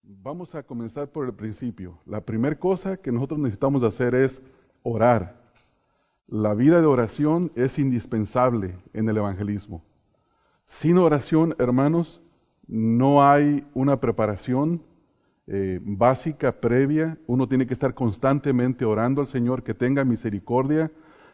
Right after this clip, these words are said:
tanto de nosotros, que vamos a ir a predicar el evangelio, como de las personas que van a escuchar. Que, porque la salvación es del Señor. Solamente el Señor salva.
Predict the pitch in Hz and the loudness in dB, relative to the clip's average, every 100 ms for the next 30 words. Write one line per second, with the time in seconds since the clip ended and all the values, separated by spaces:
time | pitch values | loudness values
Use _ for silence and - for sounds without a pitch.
0 | _ - 147 151 147 117 113 95 110 110 | _ 2 2 2 2 2 2 0 -2 -2
1 | 170 190 - - 107 110 123 - 117 123 | -2 -8 -10 -8 -2 2 2 0 -2 -2
2 | 107 101 95 123 127 120 101 117 120 147 | -2 -2 0 0 0 -2 -2 -2 0 0
3 | 165 - _ _ _ _ _ 131 131 117 | -4 -8 _ _ _ _ _ 2 4 4
4 | 110 104 - 107 - 135 139 - - 107 | 2 -2 -4 -4 -2 0 0 -2 -2 0
5 | 113 117 101 - 101 95 85 _ _ _ | 2 0 -2 -8 -10 -10 -12 _ _ _
6 | _ _ _ _ _ 113 - - 127 131 | _ _ _ _ _ -4 -2 -4 0 0
7 | 127 139 127 - 202 196 147 117 110 90 | 2 2 0 2 2 2 0 0 -2 -2
8 | 90 _ _ _ _ _ _ _ _ _ | -8 _ _ _ _ _ _ _ _ _
9 | - 170 170 170 156 143 139 123 120 - | 2 4 4 2 2 0 0 0 0 -2
10 | 113 92 87 | -2 -2 -8